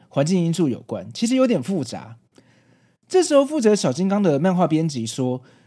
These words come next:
总是当正义使者的小金刚已经落伍了，希望能让原子小金刚更暴力一点，让他也会去反抗人类之类的方向，来迎合当时的社会风气。因此手冢才尝试画了像《逆袭的轻骑士》这样的作品，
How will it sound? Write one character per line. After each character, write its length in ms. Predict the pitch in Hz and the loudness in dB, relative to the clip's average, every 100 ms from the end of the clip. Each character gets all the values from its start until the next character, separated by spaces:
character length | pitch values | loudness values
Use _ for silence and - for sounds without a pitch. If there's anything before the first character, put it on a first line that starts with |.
| _ | _
总 160 | - 147 | -2 0
是 160 | 143 240 | 0 2
当 260 | 233 233 | 2 2
正 160 | 226 254 | 2 2
义 160 | 240 | 2
使 220 | 208 - 160 | 0 -2 -2
者 180 | 156 | -2
的 120 | 120 117 | -2 -4
小 120 | 110 | -6
金 200 | 131 147 | -4 0
刚 240 | 147 147 | 0 -2
已 40 | 104 | -4
经 200 | 135 185 | 0 2
落 180 | 170 | 2
伍 180 | 113 65 | 0 -6
了， 120 | - _ _ _ - - | -20 _ _ _ -20 -12
希 220 | - 302 | -2 0
望 120 | 294 | 2
能 140 | 190 | 2
让 180 | 208 220 | 2 0
原 140 | 156 165 | 0 0
子 140 | 190 | 0
小 160 | 151 113 | -2 -4
金 200 | 143 147 | -4 -2
刚 220 | 147 151 | -2 0
更 260 | 240 170 | 0 0
暴 220 | 131 226 196 | 0 0 0
力 160 | 185 | 0
一 60 | 143 | -2
点， 200 | 120 - _ - | -4 -12 _ -2
让 160 | 294 254 | 0 2
他 140 | 262 | 0
也 140 | 175 | -2
会 140 | 113 180 | 0 -2
去 280 | - 180 131 | 0 -2 -2
反 200 | 117 110 | -6 -4
抗 240 | 175 151 | -4 -2
人 180 | 120 120 | -2 0
类 160 | 170 120 | 0 0
之 100 | 131 | -2
类 140 | 135 | -2
的 80 | 110 | -4
方 200 | 110 113 | -8 -8
向， 220 | - 107 - _ | -8 -8 -10 _
来 120 | - 170 | 2 4
迎 220 | 165 160 | 4 2
合 140 | 143 | 2
当 240 | 143 156 175 | 2 2 0
时 180 | - | -4
的 120 | 117 113 | -6 -4
社 160 | 135 | -2
会 100 | 127 | -2
风 220 | 117 107 | -4 -10
气。 240 | 113 - 107 _ _ _ _ _ _ _ _ | -10 -12 -14 _ _ _ _ _ _ _ _
因 180 | 311 339 | -6 -6
此 200 | 247 160 | -2 -4
手 240 | - 156 | 0 0
冢 180 | 208 151 | 2 -2
才 180 | 131 123 | -2 -4
尝 300 | - 131 139 | -4 -8 -8
试 180 | - 175 | -2 -2
画 220 | 220 170 | 0 0
了 100 | 123 | 0
像 260 | 165 135 | -2 -2
《逆 120 | 175 165 | 0 -2
袭 180 | - | -4
的 120 | 120 117 | -6 -4
轻 180 | 160 | -4
骑 180 | 156 117 | -4 -6
士》 260 | 113 131 104 | -8 -8 -8
这 120 | 139 | -6
样 120 | 127 | -6
的 40 | 104 | -6
作 240 | - 98 | -12 -14
品， 160 | - | -14